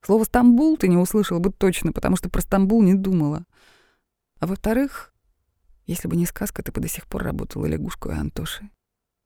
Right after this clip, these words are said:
Утирала, типа, растянутый рот. Когда знаешь, куда ехать, сумку собирать проще, чем если не знаешь совсем.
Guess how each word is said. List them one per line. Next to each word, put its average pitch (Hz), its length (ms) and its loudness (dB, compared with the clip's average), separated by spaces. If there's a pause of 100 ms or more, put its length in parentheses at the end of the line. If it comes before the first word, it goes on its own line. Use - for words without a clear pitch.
(320)
Утирала, 147 460 -4
типа, - 300 -10
растянутый 139 640 -4
рот. 131 300 -6 (2500)
Когда 233 280 6
знаешь, 240 320 10
куда 196 220 2
ехать, 226 340 6
сумку 208 300 0
собирать 180 420 0
проще, - 320 -4
чем - 200 -2
если 156 240 -2
не 156 100 4
знаешь 156 280 2
совсем. 156 520 -8